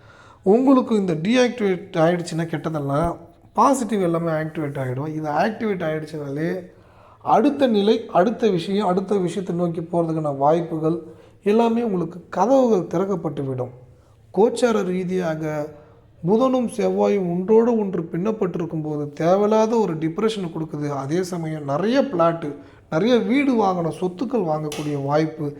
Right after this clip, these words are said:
நகைகள் வாங்கக்கூடிய வாய்ப்பு, இப்படி பல்வேறு விதமான பாக்கியங்களை உங்களுக்கு அடைவதற்கான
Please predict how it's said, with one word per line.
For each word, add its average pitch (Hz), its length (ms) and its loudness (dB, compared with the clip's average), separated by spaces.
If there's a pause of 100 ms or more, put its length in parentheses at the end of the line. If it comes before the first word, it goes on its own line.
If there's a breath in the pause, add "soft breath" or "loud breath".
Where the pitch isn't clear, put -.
(280 loud breath)
நகைகள் 214 640 4
வாங்கக்கூடிய 156 560 -4
வாய்ப்பு, 143 460 -6 (320 loud breath)
இப்படி 151 240 -4
பல்வேறு 185 420 2
விதமான 202 500 2
பாக்கியங்களை 180 800 -2
உங்களுக்கு 147 500 -8
அடைவதற்கான 160 960 -4